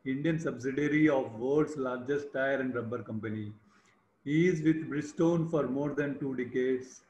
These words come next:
handled product development and field testing, technical service for passenger cars and truck and bus tires. He is passionate about, uh, road safety, especially on tire safety, he is Bridgestone's representative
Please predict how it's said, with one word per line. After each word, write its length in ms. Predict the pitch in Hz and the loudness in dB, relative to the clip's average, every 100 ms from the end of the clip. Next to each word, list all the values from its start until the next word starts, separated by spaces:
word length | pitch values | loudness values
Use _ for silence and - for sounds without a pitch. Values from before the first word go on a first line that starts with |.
| _ _ - | _ _ -8
handled 460 | 127 139 151 151 151 | -6 -2 0 0 0
product 320 | 135 139 131 | 0 0 0
development 540 | 131 135 127 135 131 | 0 0 -2 -4 -4
and 140 | 123 117 | -6 -6
field 220 | 135 131 123 | -6 -6 -4
testing, 580 | 131 - - 135 139 135 | -6 -6 -6 -4 -6 -8
technical 380 | 131 120 127 127 | -8 -4 -4 -4
service 420 | - 117 131 131 - | -4 -6 -4 -6 -6
for 120 | 127 | -8
passenger 420 | - 123 120 131 | -4 -4 -2 -4
cars 400 | - 123 123 123 | -4 -4 -4 -6
and 180 | 120 113 - | -10 -12 -8
truck 260 | 131 127 131 | -6 -6 -6
and 140 | 120 | -6
bus 160 | 110 107 - | -6 -6 -4
tires. 440 | 110 104 104 - _ _ _ _ _ _ - | -4 -4 -8 -16 _ _ _ _ _ _ -8
He 100 | 135 | -6
is 100 | 113 | -2
passionate 680 | 135 143 - 151 165 165 | 0 2 2 2 2 2
about, 420 | - 139 151 156 - 156 | 0 4 4 4 2 0
uh, 260 | 143 135 127 - - - 165 | 0 0 -4 -10 -12 -10 -4
road 280 | 131 156 151 | 2 2 4
safety, 600 | 160 151 - 160 156 160 160 | 2 2 2 2 2 0 -8
especially 540 | - 151 147 156 156 | -8 -6 -2 2 4
on 240 | 143 131 127 - | 4 0 -6 -4
tire 240 | 131 135 | 0 0
safety, 520 | - 139 139 131 135 - - _ _ _ | 0 -2 0 -6 -6 -10 -20 _ _ _
he 320 | 135 139 139 | 0 2 4
is 160 | 135 117 | 2 -2
Bridgestone's 920 | 113 147 147 - - 170 165 165 131 | -4 -2 -4 -10 -4 2 4 4 2
representative 880 | 139 - 135 147 147 151 151 156 151 | 0 0 0 2 2 2 2 2 2